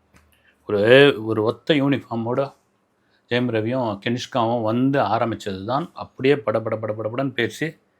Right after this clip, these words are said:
இவங்க ஒரு பக்கம் வந்து ரெண்டு குழந்தைங்களையும் வந்து கண்டுக்கல. இது எந்த விதத்துல நியாயம்? கண்டுக்காதது வந்து எப்படி அப்படின்பொழுது அப்படியே எல்லாரும் ஜெயம் ரவிக்கு எதிரா மாறினாங்க வந்து. எதிரானா இங்க சென்டிமெண்ட் தானே இங்க வந்து.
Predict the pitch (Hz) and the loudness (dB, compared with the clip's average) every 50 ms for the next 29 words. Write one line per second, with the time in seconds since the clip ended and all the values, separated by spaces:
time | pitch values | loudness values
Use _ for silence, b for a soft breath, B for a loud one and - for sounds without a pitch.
0 | b b b b b b b b b - 143 170 180 170 165 151 131 131 139 135 | b b b b b b b b b 6 8 8 10 10 6 6 6 4 2 4
1 | - 143 127 120 113 117 135 - _ _ _ - 127 113 107 113 123 123 131 123 | 4 -2 -2 -2 -4 -6 -8 -10 _ _ _ -8 -6 -4 -2 -2 0 0 0 0
2 | - - 131 131 135 139 131 123 123 120 117 107 101 95 104 113 107 104 - b | 0 -2 -4 -4 -4 -4 -6 -6 -6 -6 -6 -6 -6 -6 -6 -6 -8 -8 -10 b
3 | b b b b _ - 107 110 113 104 95 95 87 87 - _ _ _ _ _ | b b b b _ -8 -4 -4 -4 -4 -4 -6 -8 -10 -16 _ _ _ _ _
4 | _ _ _ _ _ _ _ _ _ _ b b b b - 113 107 113 131 147 | _ _ _ _ _ _ _ _ _ _ b b b b 0 0 2 2 4 4
5 | 151 139 123 - - 113 107 104 104 104 117 104 101 101 101 - _ _ _ _ | 4 4 4 0 -4 -6 -4 -4 -4 -4 -4 -4 -4 -8 -12 -16 _ _ _ _
6 | _ - 123 131 131 131 127 120 113 107 101 101 98 98 104 95 92 - _ _ | _ -6 -4 -2 0 0 0 2 0 0 -2 -4 -4 -4 -6 -6 -8 -14 _ _
7 | _ - 117 117 110 - 170 143 123 120 110 110 - - 113 127 123 123 139 165 | _ -8 -8 -6 -4 -2 -2 0 0 0 -2 -2 -4 -4 -2 -2 -2 -2 -4 -4
8 | 165 123 107 - - - 175 185 190 170 139 135 131 139 143 135 123 101 92 98 | -4 -4 -6 -6 -2 2 2 4 4 2 2 2 2 2 2 0 -2 -4 -6 -6
9 | 107 120 127 123 113 110 - - 107 101 101 110 120 123 120 110 101 98 92 95 | -6 -6 -6 -4 -6 -6 -6 -6 -8 -8 -6 -4 0 0 0 -2 -2 -8 -10 -8
10 | 101 101 104 101 101 98 98 92 87 98 110 117 127 151 165 165 165 190 220 202 | -6 -4 -4 -4 -6 -10 -12 -10 -10 -8 -2 0 0 2 2 2 2 0 -4 -6
11 | - _ _ _ _ _ _ _ - 160 170 - - - 165 175 190 226 196 180 | -10 _ _ _ _ _ _ _ -6 -4 -4 -4 -2 0 0 0 2 2 0 0
12 | 151 139 135 127 113 101 92 95 95 87 | 0 0 0 0 0 -2 -6 -8 -10 -14